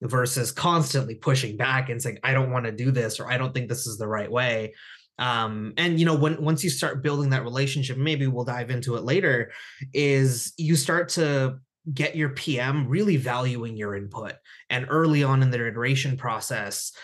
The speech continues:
they bring you in and say, "Hey, does this kind of make sense?" And sometimes, you know, you might even get to the point where you're saying, "Hey, this is what I think you should be building next,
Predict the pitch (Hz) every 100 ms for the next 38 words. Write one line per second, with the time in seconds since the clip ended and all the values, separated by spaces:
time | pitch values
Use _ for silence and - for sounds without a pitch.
0 | - 123 143 139 135 147 135 123 127 117
1 | 113 143 127 170 151 127 117 135 - 139
2 | 127 117 117 104 - 196 131 90 - -
3 | - _ 175 185 208 - 170 170 160 139
4 | 135 131 131 135 131 123 120 - 135 131
5 | 135 127 113 120 127 131 123 117 113 -
6 | - - 214 208 156 139 - - 123 180
7 | 190 160 143 135 139 151 135 143 131 123
8 | 123 117 107 120 113 110 104 - - -
9 | -